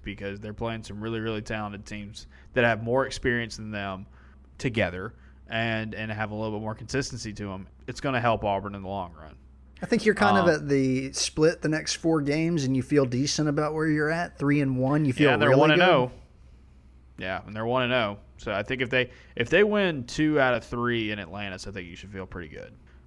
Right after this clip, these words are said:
Speaker 1: Um, if you somehow win 'em all, just, like, dadgum, like, this is, <laughs> this team's gonna be, this team's gonna be dangerous 'cause, like, they're, they don't have, they don't have one of their best players yet in Allen Flanagan, and they are still trying to come together.
Speaker 2: And probably a bit
Speaker 1: That
Speaker 2: simplistic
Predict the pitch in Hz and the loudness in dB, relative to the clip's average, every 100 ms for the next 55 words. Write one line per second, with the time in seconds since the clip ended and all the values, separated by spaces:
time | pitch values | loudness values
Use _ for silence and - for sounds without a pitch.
0 | - 98 92 87 82 98 - 151 143 117 | -6 -4 -4 -6 -10 -14 -2 0 2 0
1 | 107 110 101 92 90 98 - 92 90 - | 0 -4 -2 -4 -4 -8 -8 -8 -8 -16
2 | - - 98 87 98 85 92 71 - 104 | -16 -6 -4 -4 -8 -10 -12 -16 -14 -14
3 | - - - - - - - 139 113 - | -14 -10 -10 -2 2 4 4 0 0 -6
4 | - 123 - - - - - - - 139 | -2 -4 -4 -12 -14 -20 -20 -18 -2 -2
5 | 110 104 104 107 104 107 135 117 113 104 | 0 -8 -2 -2 -4 -6 -4 -2 -4 -4
6 | 110 107 117 110 113 110 113 104 98 - | -6 -4 -4 -2 -2 -2 -2 -2 -6 -18
7 | - 135 117 110 107 110 104 104 104 101 | -18 -6 -2 0 0 -2 -4 -4 -4 -4
8 | 101 - 117 101 104 98 90 101 92 101 | -4 -2 -2 -2 -4 -6 -6 -8 -10 -8
9 | 98 95 90 90 - - 104 98 95 98 | -8 -8 -10 -14 -18 -12 -10 -10 -12 -10
10 | 95 92 - - - - - - - - | -10 -10 -16 -20 -20 -20 -20 -20 -20 -20
11 | - - - - 104 101 101 101 95 - | -12 -10 -10 -2 -2 -2 -6 -8 -8 -10
12 | 92 87 82 62 - 190 190 302 180 139 | -12 -10 -14 -14 -10 -6 0 2 6 6
13 | 143 - - 143 139 127 - 127 113 | 6 2 2 2 2 0 2 -2 -2